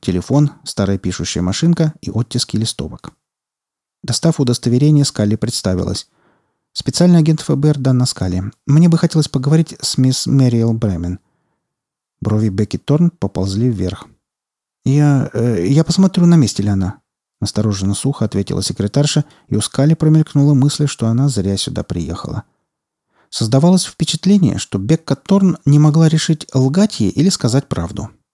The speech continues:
Наконец она поднялась и, шурша ярким нарядом, пошла в заднее помещение, откуда доносился надсадный гул копировальной машины, шлепающей листовки.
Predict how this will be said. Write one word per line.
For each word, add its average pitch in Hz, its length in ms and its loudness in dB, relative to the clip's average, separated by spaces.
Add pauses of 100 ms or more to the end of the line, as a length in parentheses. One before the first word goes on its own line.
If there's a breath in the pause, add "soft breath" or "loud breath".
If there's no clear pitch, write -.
(340)
Наконец 123 460 2
она 107 140 2
поднялась 110 560 0 (260 soft breath)
и, - 80 -6
шурша 120 420 -2
ярким 107 440 0
нарядом, 147 460 2 (300 soft breath)
пошла 180 280 0
в 160 40 -2
заднее 131 360 2
помещение, 110 760 0
откуда 120 380 -2
доносился 113 580 0
надсадный 107 500 0
гул 156 240 0
копировальной 110 580 0
машины, 131 460 0 (100)
шлепающей 104 640 -4
листовки. - 500 -6